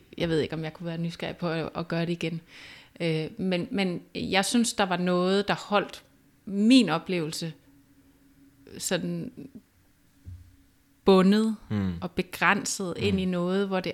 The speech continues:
Speaker 1: aldrig løftede sig helt.
Speaker 2: Mm.
Speaker 1: Det gjorde
Speaker 2: Mm.
Speaker 1: det ikke for mig.
Speaker 2: Nej.
Speaker 1: Og det var alligevel, var det elleve dage eller sådan noget deroppe i Dharamsala.
Speaker 2: Ja.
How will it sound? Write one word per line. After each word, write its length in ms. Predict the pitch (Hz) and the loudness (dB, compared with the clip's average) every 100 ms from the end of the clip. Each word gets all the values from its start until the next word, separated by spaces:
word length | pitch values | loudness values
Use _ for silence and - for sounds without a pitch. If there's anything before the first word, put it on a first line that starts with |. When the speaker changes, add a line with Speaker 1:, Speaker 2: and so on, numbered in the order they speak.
| - | -2
Speaker 1:
aldrig 360 | 180 190 220 | -2 0 -2
løftede 440 | 190 175 170 - 175 | 0 -2 -4 -6 -10
sig 140 | - - | -10 -12
helt. 460 | - 196 - - | -6 -6 -6 -8
Speaker 2:
Mm. 140 | 110 98 90 - _ _ _ | -4 -4 -6 -16 _ _ _
Speaker 1:
Det 80 | - | -2
gjorde 200 | 240 233 | 4 6
Speaker 2:
Mm. 20 | |
Speaker 1:
det 60 | 220 | 6
ikke 140 | 190 | 2
for 100 | - | -2
mig. 240 | 180 160 151 - | -6 -4 -8 -6
Speaker 2:
Nej. 160 | 107 - - _ | -6 -6 -16 _
Speaker 1:
Og 60 | 196 | -2
det 80 | |
var 80 | 208 | 2
alligevel, 380 | 220 202 190 175 - | 4 2 0 -4 -6
var 120 | 180 | -6
det 240 | 196 185 | -4 -2
elleve 240 | 196 208 220 | 0 0 0
dage 420 | 196 170 175 180 | -2 -6 -6 -8
eller 160 | 180 175 | -8 -10
sådan 160 | - | -10
noget 160 | 190 170 | -10 -8
deroppe 340 | - 87 - | -8 -10 -10
i 20 | |
Dharamsala. 600 | 196 185 - - - 190 185 - | -10 -8 -10 -10 -12 -12 -14 -10
Speaker 2:
Ja. 100 | 95 | -10